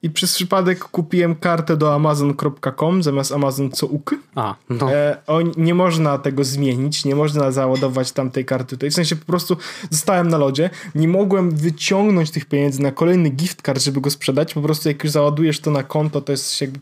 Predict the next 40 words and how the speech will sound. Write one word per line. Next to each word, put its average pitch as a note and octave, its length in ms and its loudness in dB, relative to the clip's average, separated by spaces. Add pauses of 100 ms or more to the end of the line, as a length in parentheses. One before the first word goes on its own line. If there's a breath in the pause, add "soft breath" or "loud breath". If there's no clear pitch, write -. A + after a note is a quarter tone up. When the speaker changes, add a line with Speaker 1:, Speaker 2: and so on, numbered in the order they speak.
(160)
Speaker 1:
ten. G#3+ 140 0 (420 loud breath)
Więc E3 180 2
Wojtek, F#3+ 280 0
mam F3+ 180 2
w F3+ 80 -6
tym E3+ 120 2
momencie F#3 280 0
do E3 60 2
wydania E3+ 320 0
trzydzieści - 520 0
parę D3+ 220 2
funtów D#3 480 -2
na, C3+ 260 0 (420 loud breath)
e, C#3+ 400 4
Starbucksa, C3+ 580 -2 (500 loud breath)
bo C3 200 2
mam, C3 320 0 (220)
<laughs> D#3+ 300 -2
kupiłem F#3 340 0
gift A3 300 2
card F#3+ 240 4
do F3+ 120 2
Starbucksa. E3+ 640 0 (320 loud breath)
No A#3 80 2
wiesz, E4+ 160 -2
no A#3 80 -2
co B3+ 140 0
mo-, A#3 220 0
co B3+ 100 -2
mogę, B3 180 0 (240)
piję B3 160 2
kawę, C#3+ 280 0
no B2+ 100 -2
nie? C#3+ 160 0
Więc, F#3+ 340 -2
e, E3 380 2
a, E3 300 2 (300)
więc F3 420 -2
będę E3 180 2
mógł D#3 120 0